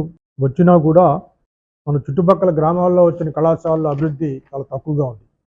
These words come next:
వెనుగొండ కాలేజీ వాసవి కనికాపరమేశ్వరి వారి ఆశీస్సులతోటి, అమ్మవారి ఆశీస్సులతోటి ముందు పెట్టినప్పుడు ఇబ్బందులు పడినా కూడా తర్వాత నిరంతరాభివృద్ధిగా ప్రతి సంవత్సరం కూడా, అంటే, ఈ కళాశాలకి చాలా మొదటి,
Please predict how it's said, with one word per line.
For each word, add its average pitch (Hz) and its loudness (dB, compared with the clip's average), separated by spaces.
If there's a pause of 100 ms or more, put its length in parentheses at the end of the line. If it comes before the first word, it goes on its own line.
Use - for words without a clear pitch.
(240)
వెనుగొండ 190 2
కాలేజీ 175 2 (360)
వాసవి 156 2
కనికాపరమేశ్వరి 160 2
వారి 147 0 (480)
ఆశీస్సులతోటి, 143 -4 (540)
అమ్మవారి 151 -2
ఆశీస్సులతోటి 135 -8 (580)
ముందు 180 4
పెట్టినప్పుడు 160 2
ఇబ్బందులు 165 0
పడినా 160 -2
కూడా 139 -2 (540)
తర్వాత 160 0 (720)
నిరంతరాభివృద్ధిగా 175 4 (200)
ప్రతి 160 -6
సంవత్సరం 175 -2
కూడా, 143 -2 (760)
అంటే, 151 -4
ఈ 143 -2
కళాశాలకి 170 0
చాలా 151 0
మొదటి, 147 -4